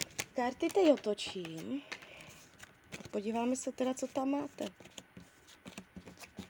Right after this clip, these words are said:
Aha, takže co se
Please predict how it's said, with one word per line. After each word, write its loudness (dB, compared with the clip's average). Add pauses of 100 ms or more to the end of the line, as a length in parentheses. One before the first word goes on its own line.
(4000)
Aha, 4
takže 4
co -2
se 4